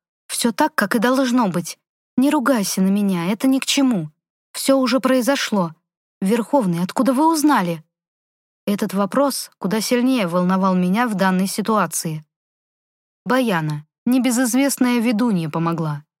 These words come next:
Прислала письмо, где указала, что и где надо найти для того, чтобы приготовить противоядие от проклятия волчьей сущности. Ну и про пророчество обмолвилась. Старица помогла даже после своей смерти.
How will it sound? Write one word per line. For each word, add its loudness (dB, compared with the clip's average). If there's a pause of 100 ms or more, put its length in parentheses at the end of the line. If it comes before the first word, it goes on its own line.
(300)
Прислала 0
письмо, -2
где 0
указала, 0
что 0
и 0
где -2
надо -2
найти -2
для -2
того, 0
чтобы -4
приготовить -2
противоядие -2
от -6
проклятия 0
волчьей -2
сущности. -4 (440)
Ну 2
и 2
про -2
пророчество 0
обмолвилась. -2 (540)
Старица 0
помогла 0
даже 0
после -2
своей -2
смерти. -2